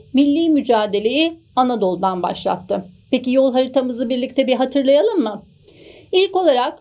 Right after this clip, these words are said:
on dokuz Mayıs bin dokuz yüz on dokuzda Samsun'a çıktı. Ardından Havza,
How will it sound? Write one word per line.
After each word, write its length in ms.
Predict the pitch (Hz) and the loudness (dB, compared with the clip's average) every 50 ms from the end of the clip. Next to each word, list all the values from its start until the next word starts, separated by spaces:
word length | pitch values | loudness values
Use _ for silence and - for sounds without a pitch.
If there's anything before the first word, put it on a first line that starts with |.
| - - | -8 -2
on 220 | - 320 359 381 359 | -2 0 0 0 -2
dokuz 260 | 349 - 339 330 302 | -4 -2 0 0 2
Mayıs 360 | 311 330 330 339 330 - - | 2 2 2 0 -2 -2 0
bin 160 | 311 302 302 | 0 2 2
dokuz 220 | 320 302 302 320 294 | 2 0 0 -2 0
yüz 80 | 277 | 2
on 180 | 330 320 311 294 | 2 2 4 2
dokuzda 540 | 240 233 233 226 214 202 - 285 247 240 - - _ _ - - | 0 0 -2 -4 -4 0 0 2 2 0 -2 -6 _ _ -20 -12
Samsun'a 580 | - - - 277 269 262 254 - - 190 180 175 | -6 -2 -2 0 0 0 -2 -4 -6 -6 -6 -8
çıktı. 420 | 175 - - - - 190 185 190 - - _ _ _ _ _ _ - | -8 -10 -12 -12 -10 -8 -8 -10 -12 -18 _ _ _ _ _ _ 0
Ardından 800 | 220 226 240 247 220 208 202 175 160 180 196 220 262 370 359 - _ _ _ _ _ _ _ _ _ | 0 0 2 0 -2 -4 -4 -2 0 0 0 0 0 -4 -6 -10 _ _ _ _ _ _ _ _ _
Havza, 640 | - 220 208 214 220 220 214 220 247 254 277 339 | 0 2 2 2 2 0 0 0 0 0 0 -2